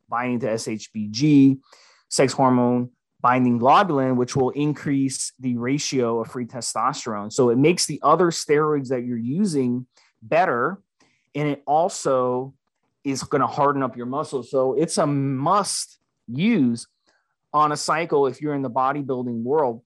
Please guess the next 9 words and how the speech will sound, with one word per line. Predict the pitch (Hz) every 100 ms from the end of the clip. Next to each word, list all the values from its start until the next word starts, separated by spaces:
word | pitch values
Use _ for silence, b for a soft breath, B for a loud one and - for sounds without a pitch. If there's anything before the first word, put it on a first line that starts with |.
| _ _
Now, | - 147 147 143
if | 143 165
you're | 156
over | 175 220 202
twelve, | 202 185 185 180
thirteen | 175 170 180
percent | 165 160 - 160 135
body | 123 139 170
fat, | - 196 202 190